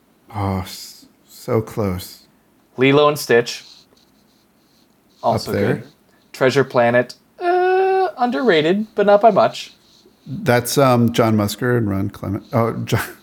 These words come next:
Speaker 1: <laughs> yeah.
Speaker 2: <laughs> Yeah.
Speaker 1: John, John and Ron.
Speaker 2: Uh, Brother Bear, which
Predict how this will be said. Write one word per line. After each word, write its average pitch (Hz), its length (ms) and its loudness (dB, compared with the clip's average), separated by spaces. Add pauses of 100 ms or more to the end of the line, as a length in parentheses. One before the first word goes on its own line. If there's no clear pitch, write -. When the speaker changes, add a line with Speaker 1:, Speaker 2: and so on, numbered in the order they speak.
Speaker 1:
<laughs> - 240 -20
yeah. 117 160 -2 (480)
Speaker 2:
<laughs> - 320 -4 (1200)
Yeah. - 160 -4 (160)
Speaker 1:
John, 120 340 0
John 117 200 2
and 123 100 4
Ron. 110 340 0 (640)
Speaker 2:
Uh, 113 180 2
Brother 160 360 4
Bear, 135 380 4
which 131 300 -2